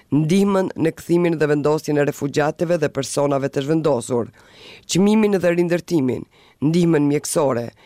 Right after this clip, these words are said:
sigurinë dhe rendin publik, mbrojtjen e objekteve të trashëgimisë, sigurinë kufitare, rendin dhe ligjin, sistemin gjyqësor dhe penal, proceset zgjedhore dhe aspektet e tjera politike,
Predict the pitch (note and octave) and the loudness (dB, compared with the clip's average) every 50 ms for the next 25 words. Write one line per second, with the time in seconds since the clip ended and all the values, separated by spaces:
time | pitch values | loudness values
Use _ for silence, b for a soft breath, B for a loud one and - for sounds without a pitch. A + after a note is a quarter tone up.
0 | b b b b b - - - F#3 E3+ F3 F3 E3+ F3+ F3+ F#3 F3 D#3 E3 D3+ | b b b b b -10 -4 -2 0 0 2 2 2 2 0 0 0 0 0 2
1 | D3+ D#3+ D#3+ D3 D#3 D#3+ D#3 C#3+ - - E3 E3 D#3+ F3+ E3 C#3+ - - - B | 2 0 0 0 0 -2 -2 -4 -2 -4 -4 -2 0 0 -2 -2 -4 -8 -18 B
2 | B B B B B _ C#3+ D#3 E3+ F3+ F3+ F#3 F#3 - E3+ D#3+ D#3 D3+ C3 C3 | B B B B B _ -2 0 2 2 2 0 0 -2 0 0 0 0 0 -2
3 | D#3+ E3+ E3 - - D#3+ D3 D3+ - - D3 - - C#3+ D3+ D3 - C3 B2 C#3+ | -2 -2 -2 -2 -2 -2 -2 -2 -2 -4 -4 -2 -2 -2 -2 -2 -4 -4 -2 0
4 | D3 D#3+ D#3 C3+ - - - b b b b b b _ - - F#3+ D#3+ E3 D#3+ | 0 2 2 0 -2 -4 -8 b b b b b b _ -4 -2 0 0 2 2
5 | D#3+ D#3 D#3+ D3 - D3 C3+ - E3+ - - F3 D3+ A#2 A2 A2+ A#2 A#2+ - B | 2 0 -2 -2 -6 -8 -6 -4 -4 -4 -2 -4 -4 -4 -6 -8 -12 -14 -14 B
6 | B B B B B B B - D#3 E3+ E3 D#3+ E3+ D#3+ D#3 D#3+ D3+ D3 C#3+ D3+ | B B B B B B B -2 0 0 2 0 0 0 0 0 0 0 0 0
7 | F3 F3+ E3+ D3 B2 A2 B2+ A#2+ A2+ - b b b b b - - D#3+ D#3 - | 0 0 0 0 0 0 -2 -2 -2 -4 b b b b b -8 -6 -6 -4 -2
8 | - F3+ F3 F3+ F3 E3 D3+ E3 D#3+ - - - D#3+ D#3+ D#3+ C#3+ D3+ C#3+ - - | 0 0 2 2 2 0 0 -2 -4 -2 -2 0 2 2 2 0 -2 -4 -2 -2
9 | C#3 C3+ C#3+ C#3+ D#3+ E3+ F3 F3 b b b b b b _ - D#3+ D#3 - F#3 | -2 0 0 0 0 0 -2 -4 b b b b b b _ -2 -2 0 0 0
10 | G3+ G3 - F#3 - E3+ E3+ D#3+ C#3+ - F3+ F#3 D#3 D#3+ C#3 C3 B2+ C3 C3 C3 | 0 0 -2 -4 -2 -2 -4 -4 -4 -2 -2 -2 0 0 0 0 0 0 0 0
11 | D3 D3 D3 - - - F3 F3+ - - D3 - D#3+ D3+ - E3 D#3 D3+ C#3+ - | 0 -2 -2 -4 -4 -2 -2 -2 -2 -4 -4 -4 -4 -2 0 0 0 0 -2 -4
12 | - D#3 D3 C3 - C#3+ D3 B2 - - A#2+ A2 A2+ | -4 -4 -4 -4 -4 -4 -4 -2 -2 0 -2 -2 -2